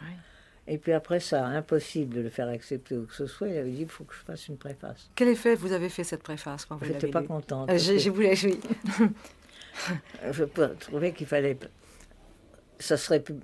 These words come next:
Speaker 2: pas, même avec la préface, il n'est pas, il n'arrivait pas à trouver un éditeur. Gallimard l'avait refusé avec la préface,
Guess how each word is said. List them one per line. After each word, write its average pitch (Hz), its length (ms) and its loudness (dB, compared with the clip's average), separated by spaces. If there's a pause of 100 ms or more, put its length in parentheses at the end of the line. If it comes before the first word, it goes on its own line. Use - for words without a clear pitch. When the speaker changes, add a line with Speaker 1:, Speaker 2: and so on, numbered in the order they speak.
(160)
Speaker 2:
pas, 208 260 6
même 202 300 8
avec 156 280 2
la 147 100 2
préface, 208 640 0
il 147 120 -4
n'est 139 100 -8
pas, 165 240 -4 (340)
il 147 60 -4
n'arrivait 143 380 0
pas 156 160 -2
à 147 40 -4
trouver 139 300 -2
un 127 100 -2
éditeur. 117 460 -6 (520)
Gallimard 120 540 2
l'avait 104 260 0
refusé 147 580 -2
avec 117 340 -4
la 120 80 -8
préface, 165 580 -8